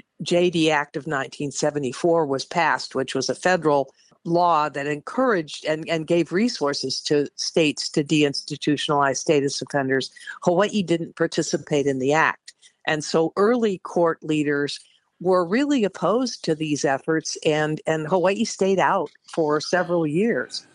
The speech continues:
And this is what shows the importance of leadership. When we have different leadership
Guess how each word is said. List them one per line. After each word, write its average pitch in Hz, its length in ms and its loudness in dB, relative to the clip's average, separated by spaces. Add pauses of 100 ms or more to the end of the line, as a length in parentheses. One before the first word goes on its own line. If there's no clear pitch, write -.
(280)
And 185 160 2
this 226 160 2
is 214 140 -2
what 180 160 0
shows 170 480 2 (320)
the 170 140 2
importance 165 420 0
of 143 80 -6
leadership. 160 520 0 (520)
When 165 260 2
we 165 160 2
have 165 460 0 (100)
different 196 400 0
leadership 185 560 2